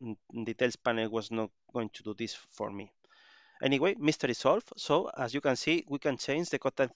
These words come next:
contact information uh, for external user in two possible ways. One of the ways is by using, using the Office three sixty-five Mint Center, the active users list.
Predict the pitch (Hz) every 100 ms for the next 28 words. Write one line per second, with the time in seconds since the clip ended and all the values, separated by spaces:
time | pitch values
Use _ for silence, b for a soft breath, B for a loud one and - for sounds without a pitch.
0 | - - 139 131 127 - 117 110 139 -
1 | 247 - B B B B - 117 110 107
2 | 123 107 - 151 151 120 151 - 175 -
3 | - 120 113 - 214 156 - 120 107 101
4 | 101 - 143 156 135 - 117 113 104 170
5 | 240 - 151 - B B B - 113 107
6 | - - 202 - 147 - 131 165 - 107
7 | 104 101 - 147 147 - 123 120 - 120
8 | 113 117 - 143 190 196 131 - - 131
9 | 107 135 117 98 117 196 -